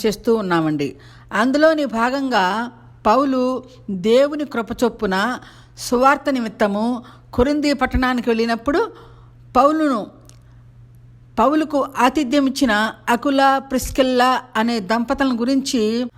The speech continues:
మనం వివరంగా తెలుసుకుందామండి. పౌలు పద్దెనిమిది నెలల పాటు పరిచర్య చేసిన కొరింథీ పట్టణం గురించి కూడా తెలుసుకుందాం. మరలా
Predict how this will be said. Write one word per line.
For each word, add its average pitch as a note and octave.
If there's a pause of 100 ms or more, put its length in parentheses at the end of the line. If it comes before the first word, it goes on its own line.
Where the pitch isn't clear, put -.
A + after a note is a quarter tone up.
(140)
మనం A3
వివరంగా A#3+
తెలుసుకుందామండి. A3+ (440)
పౌలు D4 (540)
పద్దెనిమిది C#4
నెలల A3+
పాటు A3+ (380)
పరిచర్య C#4+
చేసిన B3 (440)
కొరింథీ C#4+
పట్టణం B3+
గురించి B3
కూడా B3 (420)
తెలుసుకుందాం. A3 (500)
మరలా B3